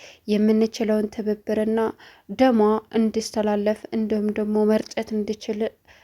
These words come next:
እናደርጋለን። እና ስለቆያችሁባት ይመስለኛል ወዳው ተገመዱ ስታወጧት ወዳው ሐኪም ቤት ይዛችሁ መምጣት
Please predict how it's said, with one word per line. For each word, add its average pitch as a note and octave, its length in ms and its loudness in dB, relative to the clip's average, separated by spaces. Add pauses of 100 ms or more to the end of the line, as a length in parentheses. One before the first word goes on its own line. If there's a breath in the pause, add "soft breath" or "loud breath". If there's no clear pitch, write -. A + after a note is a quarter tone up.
(140)
እናደርጋለን። G#3+ 840 -2 (480 soft breath)
እና G#3+ 220 0 (560 soft breath)
ስለቆያችሁባት G#3+ 1120 0
ይመስለኛል G#3+ 640 -4 (380)
ወዳው A3 460 6 (1400 soft breath)
ተገመዱ C4 600 8 (200)
ስታወጧት A3 880 -2 (260)
ወዳው A3 380 2
ሐኪም G#3+ 340 -2
ቤት G#3+ 180 0
ይዛችሁ G#3+ 400 -2
መምጣት G#3 480 -2